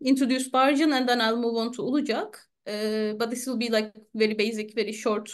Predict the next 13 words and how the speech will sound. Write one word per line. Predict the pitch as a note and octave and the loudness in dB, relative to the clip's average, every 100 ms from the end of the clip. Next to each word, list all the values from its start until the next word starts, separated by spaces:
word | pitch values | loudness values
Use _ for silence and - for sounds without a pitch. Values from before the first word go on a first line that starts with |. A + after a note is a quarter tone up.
| - | -8
introduction. | A3 A3+ G#3 G#3 E4 A4+ B4 _ _ _ _ _ _ | -4 -2 -2 -4 -4 -4 -6 _ _ _ _ _ _
Uh, | - B3+ | 0 2
the | A#3+ C#4+ | 4 4
Neolithic | D4+ D#4+ F4 | 4 2 0
occupation | D4 D#4+ E4 D#4+ E4 | 0 0 2 2 4
at | D4+ D4 | 2 2
Barcın | B3+ C4 D4 C#4+ C4 G4 - | 2 4 4 4 2 -2 -4
dates | - C#4 C4+ - | -2 -2 -2 -6
between | C4 C4+ C#4 C#4 | -6 -4 0 2
six | C#4+ D#4+ D4+ - | 2 0 -2 -2
thousand | B3+ B3 C4 C4+ | 0 2 2 0
six | D4+ D4 - | -2 -4 -4
hundred | A3+ A3+ D4+ | -2 -2 -4